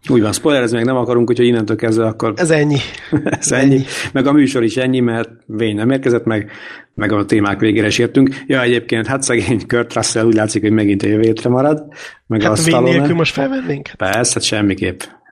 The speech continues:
Speaker 1: Meg se néztem még. Szóval
Speaker 2: <laughs> Hát, én meg már láttam ötször.
Speaker 1: Én is ötször láttam, de már régen. Na, szóval,
Speaker 2: Na.
Speaker 1: oké. Köszönjük szépen, hogy minket hallgatatok, majd jövő héten megint.
Speaker 2: Szevasztok.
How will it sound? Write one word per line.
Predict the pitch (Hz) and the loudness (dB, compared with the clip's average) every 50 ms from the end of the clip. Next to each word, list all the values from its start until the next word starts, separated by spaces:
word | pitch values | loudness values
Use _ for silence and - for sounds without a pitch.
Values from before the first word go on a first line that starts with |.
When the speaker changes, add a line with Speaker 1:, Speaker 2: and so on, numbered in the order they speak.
| _ | _
Speaker 1:
Meg | - - - | -6 -4 -2
se | - - - | -2 -4 -4
néztem | - - - - - - - | -4 -6 -8 -6 -6 -6 -8
még. | - - - - - - - - - - - | -8 -14 -16 -14 -12 -10 -8 -6 -6 -6 -4
Szóval | - - 139 127 127 127 127 131 131 - 240 - - 202 139 139 - 160 - | -2 0 2 2 4 2 2 0 2 0 0 0 0 -2 -2 0 -2 -4 -4
Speaker 2:
<laughs> | - - - - - - - - - - | -4 -12 -14 -14 -16 -16 -16 -20 -16 -6
Hát, | - 185 175 - - 135 - _ _ _ _ | -4 -4 -4 -4 -6 -12 -14 _ _ _ _
én | - 175 170 | -6 -4 -2
meg | 165 165 160 | -2 0 0
már | 160 160 | 0 0
láttam | 156 143 - - 156 151 | -2 -2 -4 -4 -6 -8
ötször. | 143 - - - - - - - _ _ - - _ - - - - - - - | -8 -8 -8 -10 -12 -12 -14 -18 _ _ -20 -20 _ -12 -10 -10 -10 -10 -8 -6
Speaker 1:
Én | - - - - | -4 -4 -2 -2
is | - - - | -2 -4 -4
ötször | - - - - - | -4 -6 -6 -4 -4
láttam, | - - - - - | -4 -4 -4 -6 -8
de | - | -6
már | - - - | -6 -6 -6
régen. | - - - - - - - | -4 -6 -8 -10 -12 -14 -6
Na, | - 131 139 135 - - - - - - | -4 -4 -4 -4 -6 -14 -12 -12 -12 -4
szóval, | - 156 151 147 139 135 | 0 2 2 4 2 2
Speaker 2:
Na. | - - 185 | 2 2 0
Speaker 1:
oké. | - - 120 95 - - - - - | 2 0 -4 -6 -6 -14 -20 -18 -6
Köszönjük | - 143 135 - 127 117 104 | -4 -2 0 2 0 0 0
szépen, | - 131 - - | 0 -2 -2 0
hogy | 113 | 0
minket | 117 123 110 113 110 | 0 0 0 0 0
hallgatatok, | 139 143 143 131 120 123 110 110 98 - - - - - - - - _ | 0 0 0 2 0 0 -2 -2 -4 -6 -10 -20 -20 -20 -20 -20 -20 _
majd | - 113 107 104 | -4 -2 0 0
jövő | 107 98 95 | 0 2 0
héten | 92 90 - 104 110 | 0 -2 -2 -4 -6
megint. | 107 104 95 - - - - - - - | -4 -4 -4 -4 -4 -8 -10 -16 -18 -14
Speaker 2:
Szevasztok. | - - 170 160 165 151 - - 147 165 - | -6 -2 0 0 0 0 -2 -2 -4 -4 -4